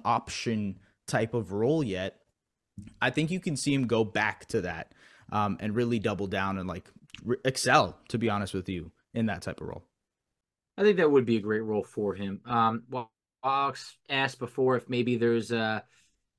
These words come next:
Speaker 2: you know, if he's, not to say if he's peaked or i-, if his best ball has already been played or not. Is there an avenue of his game that you think that he can continue to develop?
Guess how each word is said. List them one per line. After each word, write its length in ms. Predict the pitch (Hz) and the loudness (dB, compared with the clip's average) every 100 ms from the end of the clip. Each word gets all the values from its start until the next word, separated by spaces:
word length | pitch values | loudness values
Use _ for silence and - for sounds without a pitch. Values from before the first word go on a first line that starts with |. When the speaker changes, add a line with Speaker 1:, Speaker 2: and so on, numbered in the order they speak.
| - | -4
Speaker 2:
you 60 | |
know, 80 | 143 | 0
if 180 | 135 135 | 0 -2
he's, 240 | 139 131 | -4 -4
not 140 | 180 127 | -6 -8
to 80 | |
say 180 | 120 123 | -2 -2
if 80 | 113 | -2
he's 180 | 110 - | -6 -10
peaked 440 | - 202 196 - | 0 4 4 2
or 180 | 139 120 | 4 6
i-, 40 | |
if 360 | 123 127 131 123 | 4 2 -2 -4
his 160 | 120 104 | -6 -4
best 380 | 147 147 - | -2 -2 -2
ball 420 | - 135 135 135 131 | 0 4 6 6 4
has 160 | 127 | 0
already 320 | 127 131 127 113 | 2 4 4 2
been 120 | 101 | -2
played 260 | 165 170 | -2 -2
or 80 | 165 | 2
not. 220 | 165 165 - - _ - | 4 4 0 -18 _ 4
Is 180 | 185 180 | 4 4
there 180 | 196 | 2
an 100 | 196 | 2
avenue 640 | - 165 190 185 190 190 156 | -2 0 0 0 0 2 4
of 120 | 143 | 4
his 180 | 143 123 | 2 -2
game 340 | 123 139 139 | -2 -2 -2
that 100 | 127 | -2
you 160 | 117 117 | -2 -2
think 260 | - 139 | -2 -2
that 120 | 127 117 | 0 -2
he 120 | 127 | -2
can 160 | 123 | -4
continue 460 | 104 107 - 143 139 | -4 -6 -4 -2 -4
to 100 | 123 | -4
develop? 500 | 107 95 113 117 - | -6 -2 0 0 -4